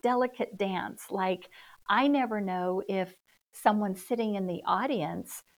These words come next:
may be someone who is actually purchasing sex at one of the clubs, um, because we know that that happens. Um, and we also know that as I invite someone to church, I don't want them to be hearing an announcement about Life Choices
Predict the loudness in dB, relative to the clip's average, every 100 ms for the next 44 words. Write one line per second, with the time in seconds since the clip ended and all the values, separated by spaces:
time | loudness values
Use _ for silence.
0 | _ 0 2 2 2 -2 -2 -2 -2 -4
1 | -6 -6 -6 -4 -4 -4 -6 -6 -4 -4
2 | -4 -4 -4 -6 -4 -6 -6 -10 -20 -20
3 | -20 _ _ 0 0 0 _ -2 0 0
4 | -2 -2 0 0 -2 -10 -16 -20 -16 -6
5 | -2 0 0 -2 -4 -6 -12 _ -6 -2
6 | 0 2 2 2 0 -2 -18 _ 0 2
7 | 0 -2 _ -2 0 -2 -6 -10 -12 -14
8 | -20 -10 -2 2 2 0 -4 0 2 2
9 | 0 -2 -2 0 0 -2 -2 -2 -2 -2
10 | -2 -2 0 0 -2 -4 -4 -2 -4 -8
11 | -8 -6 -6 -6 -8 -4 -2 -2 0 -2
12 | -2 -2 -2 -2 -4 -14 _ -4 0 0
13 | 0 -2 0 0 0 0 -2 -2 -4 -4
14 | -4 -4 0 -2 0 -2 -2 -2 -2 0
15 | 0 -2